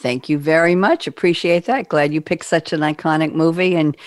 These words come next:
yes, if, if anybody doesn't know, part of the title of the Stephen King novella, Rita Hayworth was a, a redhead bombshell actress way back in the day. And if anybody doesn't know her name, look her up. I think she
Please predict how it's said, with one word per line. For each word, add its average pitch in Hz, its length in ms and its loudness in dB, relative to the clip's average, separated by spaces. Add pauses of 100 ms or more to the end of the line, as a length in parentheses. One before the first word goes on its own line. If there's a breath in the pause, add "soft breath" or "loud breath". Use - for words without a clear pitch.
(300 loud breath)
yes, 180 320 2
if, 175 260 2
if 185 80 -2
anybody 240 400 6
doesn't 208 300 4
know, 190 260 4 (140)
part 214 260 2
of 196 140 0
the 180 80 2
title 196 400 2
of 160 140 2
the 160 80 0
Stephen 170 360 0
King 160 200 0
novella, 160 380 2
Rita 185 280 2
Hayworth 151 560 0
was 143 240 0
a, 143 240 0 (400 loud breath)
a 147 200 4
redhead 180 1300 2 (100)
bombshell 165 720 4
actress 147 600 -2
way 143 360 2
back 139 420 0
in 143 140 -2
the 139 100 -2
day. 135 480 2
And 131 100 -2
if 127 120 -10
anybody 143 400 0
doesn't 131 280 -2
know 131 160 2
her 139 120 0
name, 135 280 -2
look 131 260 -2
her 131 140 2
up. 120 160 0
I 127 120 -2
think 135 240 -6
she 147 220 -2